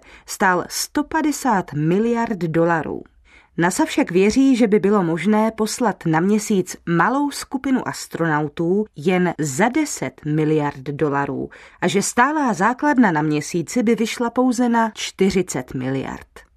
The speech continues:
Mnohé z potřebných technologií už se využívají na Mezinárodní vesmírné stanici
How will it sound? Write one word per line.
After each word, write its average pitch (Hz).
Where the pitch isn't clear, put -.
Mnohé 277
z -
potřebných 240
technologií 233
už -
se 165
využívají 175
na 135
Mezinárodní 165
vesmírné 160
stanici 175